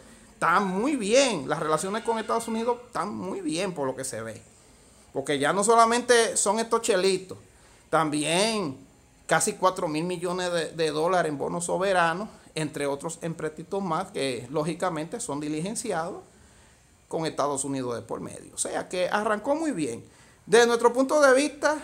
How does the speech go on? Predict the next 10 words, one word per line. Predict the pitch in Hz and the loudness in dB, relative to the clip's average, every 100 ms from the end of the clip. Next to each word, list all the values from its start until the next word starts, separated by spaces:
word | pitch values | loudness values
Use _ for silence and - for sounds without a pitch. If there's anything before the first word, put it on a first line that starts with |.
| - | -2
los | 214 | 2
dominicanos | 214 214 208 226 240 | 2 2 0 0 -2
tienen | 240 233 | -4 -2
que | |
aprovechar | 226 220 196 196 220 | -2 -2 -2 -2 -2
esta, | 208 208 202 | -2 -2 -2
esta | 196 208 | -2 -4
oportunidad | 214 220 220 226 226 170 165 - - - - - | -2 -2 -2 -4 0 0 -2 -8 -20 -20 -20 -10
y | - 330 | -4 0
también | 320 302 262 269 | 2 2 0 -4